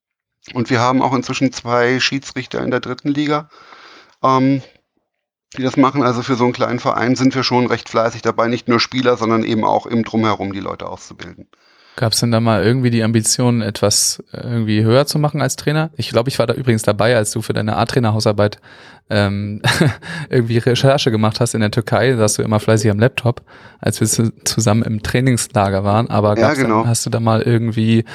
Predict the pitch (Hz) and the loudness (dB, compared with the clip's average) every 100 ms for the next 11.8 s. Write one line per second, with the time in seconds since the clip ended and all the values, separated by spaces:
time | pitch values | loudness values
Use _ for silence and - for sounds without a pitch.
0 | - - 117 110 120 117 - 120 123 120 | -18 -2 0 2 0 2 2 4 4 2
1 | 123 120 117 117 - - - 117 113 - | 2 2 4 2 -2 -8 -2 0 0 2
2 | 113 107 - 110 104 107 - 110 110 127 | 4 4 4 4 4 0 -2 -2 0 2
3 | 117 104 113 - 110 107 104 110 117 117 | 2 2 0 0 0 2 0 -2 -4 0
4 | 107 - 113 110 110 107 107 104 113 117 | -2 0 0 2 2 0 0 -2 0 0
5 | 113 104 98 101 156 160 185 - _ _ | 2 2 0 2 0 0 -4 -12 _ _
6 | _ _ _ - 113 127 208 180 - 139 | _ _ _ -6 -2 -2 -2 -10 -8 -8
7 | 147 - 196 - - 139 147 123 - 170 | -8 -12 -12 -12 -10 -2 -2 -2 -4 -4
8 | 180 170 - 139 - 139 139 135 135 123 | -2 -2 -4 -8 -4 -2 0 -2 -4 -8
9 | - 117 113 143 160 110 - - - - | -10 -4 -2 0 -2 -4 -12 -20 -20 -8
10 | 120 120 147 160 151 - - 139 151 147 | -2 -2 0 -2 -2 -4 -12 -6 -4 -4
11 | - 127 131 139 147 147 - | -2 0 2 2 2 -2 -8